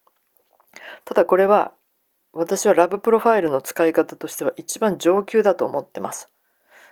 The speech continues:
だからいきなりこれに行く必要もなくて、まあ、そ-、それをやりたいっていうのはやっていいんですけども、他にもいろいろやれる領域はありますよね。例えば、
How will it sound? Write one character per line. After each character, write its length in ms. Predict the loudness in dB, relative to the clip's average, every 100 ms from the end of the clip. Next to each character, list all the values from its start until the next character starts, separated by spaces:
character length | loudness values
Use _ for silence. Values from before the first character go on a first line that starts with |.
| _
だ 80 | -6
か 80 | -2
ら 60 |
い 80 | -2
き 100 | 0
な 120 | 2
り 100 | 2
こ 100 | 2
れ 120 | 2 2
に 140 | 0
行 60 | 0
く 140 | -2
必 240 | -2 -2
要 60 | 0
も 100 | 0
な 140 | -2
く 120 | -6 -10
て、 280 | -8 -8 _ _
ま 180 | -2 -2
あ、 60 | -2
そ-、 120 | -6
そ 180 | -4 4
れ 80 | 6
を 260 | 6 4 0
や 80 | 0
り 100 | 4
た 100 | 2
い 40 |
っ 20 |
て 80 | 2
い 20 |
う 40 | -8
の 60 |
は 60 | -8
や 80 | -8
っ 60 |
て 100 | -10
い 40 | -8
い 20 |
ん 40 |
で 80 | -8
す 60 | -8
け 80 |
ど 80 | -10
も、 220 | -10 -10 -12 -20 -16
他 280 | -8 0 2
に 80 | 2
も 80 |
い 60 | 2
ろ 120 | 2
い 20 | 4
ろ 280 | 2 0 _ _ _ _ _ _ _ _ _ _ -4
や 160 | 0
れ 120 | 2 0
る 100 | 0
領 180 | 0
域 160 | 0 -2
は 60 | -2
あ 20 |
り 60 |
ま 120 | -2 -6
す 100 | -6
よ 60 |
ね。 220 | -8 -10 -14 _ _ _ _ -20 -20 _ -16 -2
例 100 | 0
え 40 |
ば、 280 | 2 2 0